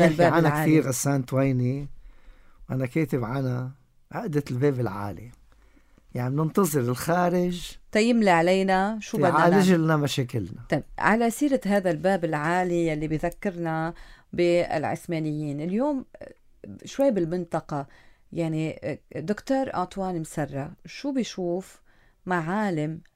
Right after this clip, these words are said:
Speaker 2: هذا الشرق الأوسط الجديد بعد <coughs> الحرب الأمريكية الإسرائيلية على إيران؟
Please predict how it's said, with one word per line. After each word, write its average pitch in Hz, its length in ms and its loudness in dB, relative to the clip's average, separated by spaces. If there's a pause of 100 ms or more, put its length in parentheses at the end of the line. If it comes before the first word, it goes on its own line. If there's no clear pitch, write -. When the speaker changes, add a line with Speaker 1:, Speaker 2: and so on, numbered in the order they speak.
Speaker 2:
هذا 175 320 -2
الشرق 170 440 -6
الأوسط 160 580 -6
الجديد 151 580 -4 (180)
بعد 196 460 -2 (220)
<coughs> - 260 0
الحرب 170 560 0 (220)
الأمريكية 160 840 -4
الإسرائيلية 160 720 -6
على 147 260 -2
إيران؟ 143 300 -6